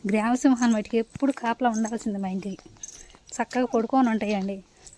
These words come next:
ఏంది? ఆ? పడుకో, పడుకో. ఏంది? ఉం?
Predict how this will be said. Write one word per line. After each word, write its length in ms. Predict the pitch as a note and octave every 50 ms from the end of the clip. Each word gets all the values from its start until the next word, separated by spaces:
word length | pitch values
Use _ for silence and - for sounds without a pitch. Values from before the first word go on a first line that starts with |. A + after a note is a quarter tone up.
| _ - - _ _ _ - - - - - _ - - - - - - C#4+
ఏంది? 260 | D4+ D#4 C4+ A3 F#3 E3+ - - _ - - - - - - - - C#4
ఆ? 80 | F4+ A4 - - - - _ - - - - - - - - - - _ _ _ _ _ _ - - -
పడుకో, 220 | E4 E4 - D#4+ - _ _ _ _ _ _ - - - _ _ - - _ _ _ _ _ _ _ - - _ _ - - - _ _ _ - - - - - - -
పడుకో. 260 | E4 E4+ F4 E4 D4 - _ - - - - _ - - - - - _ - - - - - - - C4
ఏంది? 200 | C#4+ C#4+ D4+ D4+ D#4 D4+ - - - - - - - - - - - _ - _ - - - - _ _ - - - - - - - - - _ _ _ - - - - - _ _ _ _ _ - -
ఉం? 100 | D4+ G4+